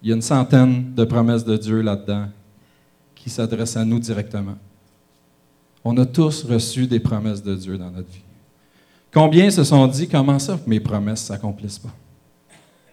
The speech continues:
Comment ça la promesse de Dieu ne s'accomplit pas dans ma vie ? » On s'est tous déjà posé la question, je me suis déjà posé la question.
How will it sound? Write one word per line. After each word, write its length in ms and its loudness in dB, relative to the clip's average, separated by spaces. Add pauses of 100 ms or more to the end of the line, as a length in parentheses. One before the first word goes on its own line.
(220)
Comment 240 0
ça 180 0
la 140 -2
promesse 420 2
de 120 0
Dieu 140 -4
ne 40 -2
s'accomplit 460 -4
pas 180 0
dans 100 -2
ma 140 -6
vie ? » 240 -14 (1200)
On 60 -12
s'est 160 -8
tous 120 -4
déjà 340 -2
posé 260 0
la 100 0
question, 460 -4
je 100 -10
me 60 -8
suis 180 -10
déjà 280 0
posé 240 0
la 120 0
question. 460 -8